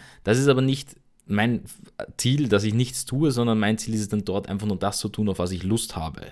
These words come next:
Ja, aber es auch nicht schlimm ist, wenn ich mal zwei Tage das mache und dann drei Tage das mache und vielleicht da auch keinen Erfolg darin habe, aber es ist völlig egal, weil ich muss nicht nur auf, ähm, das auf Geld trimmen oder sonst irgendetwas. Das ist halt das, was ich an, an, anpeile.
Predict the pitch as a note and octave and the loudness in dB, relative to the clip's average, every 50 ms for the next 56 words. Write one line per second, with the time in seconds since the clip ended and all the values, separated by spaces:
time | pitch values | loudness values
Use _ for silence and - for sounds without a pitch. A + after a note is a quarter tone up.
0 | - - F#2 G2+ G#2+ G2+ F#2+ F#2 F2+ F#2 F#2+ G2+ F#2+ - - - G#2 A2+ A#2 A2+ | -8 -4 -2 -2 0 0 0 0 0 0 -2 -2 -2 -4 -2 0 2 2 2 2
1 | G2 F#2+ G2 G2 G2 F#2+ G2+ F#2+ F#2+ G2 G2 F#2+ - - - _ _ _ - - | 2 2 2 2 2 2 2 2 4 4 2 0 -2 -8 -20 _ _ _ -20 -20
2 | _ _ _ _ _ - _ - - - - - - - - - - - - G2+ | _ _ _ _ _ -20 _ -14 -14 -14 -14 -16 -18 -20 -18 -14 -6 0 2 2
3 | G#2+ G#2 - F#2+ G2+ G#2 G2 G2+ - A#2 B2+ C3 - C3+ A#2+ A#2 A#2 - A#2 A2 | 2 2 2 2 2 2 2 4 4 4 4 4 2 0 0 0 0 0 0 0
4 | - G#2 G2 F#2 F#2+ F#2 - F2+ F2+ E2+ - F#2+ E2+ E2+ F2 - G#2+ A#2+ - - | 0 0 2 0 0 0 0 0 0 0 0 -2 -2 -2 -2 -2 -4 -4 -2 -2
5 | A2+ G2+ G2+ - - F2 F2 F#2+ F#2+ - - F#2 F2+ F2+ - - E2+ D#2+ D#2+ - | -2 -2 -2 -4 -4 -4 -2 -2 -2 -2 -2 -2 -2 -2 -4 -4 -6 -4 -4 -6
6 | - - F2+ F2+ F2+ - A#2+ B2 B2 - A2 G#2 A2+ G#2+ G2+ G2+ F2+ F#2+ F#2+ F2+ | -4 -4 -2 -2 2 4 4 4 4 2 0 2 2 2 2 0 0 0 0 0
7 | E2+ F2 F2+ F2 - - - - - - - - F#2+ - - A#2 A#2+ A#2 G#2 G2+ | 0 -2 -2 -4 -6 -10 -16 -20 -20 -14 -8 -8 -6 -2 2 4 4 4 4 2
8 | - F2+ F#2+ A2 G#2+ G2 G2 G2+ F#2+ G#2 G#2+ A2 G2+ - G#2+ G2+ - - G#2 G#2+ | 2 4 4 4 4 4 2 0 0 0 0 0 0 0 -2 -4 -2 -2 0 2
9 | G#2+ G#2+ - - F#2 F#2 - - - - F2 F2+ F2+ F#2 F2+ - E2+ E2+ - - | 2 2 2 2 0 -2 -2 -6 -8 -4 -2 -2 -2 -2 -2 -2 -4 -6 -6 -6
10 | - F#2 - - G2+ A#2 B2 B2+ - - A#2 A2+ A2 G2 F#2+ F#2 F2+ - A2+ A2+ | -6 -6 -2 -2 -2 -2 -2 -2 -2 0 2 2 4 4 2 2 0 0 -2 -4
11 | - - G#2+ G2+ G2 F#2+ G2 G2 - - - - - - - - - - G2 G2 | -2 -2 -2 0 0 0 -2 -4 -4 -4 -14 -16 -16 -18 -18 -10 -2 0 2 2
12 | F#2+ A2 F#2+ G#2 G2 E2 F#2 F2+ F2+ G2 F#2 F2+ F2+ - - F2+ F#2+ G2 - - | 2 2 2 2 2 4 2 2 2 0 -2 -2 -4 -4 -2 -2 -2 -2 -2 -2
13 | F2 F2+ - - F#2 F#2+ F#2 - - E2 D2+ A#1+ - | -4 -4 -4 -2 -4 -4 -4 -4 -6 -6 -6 -8 -10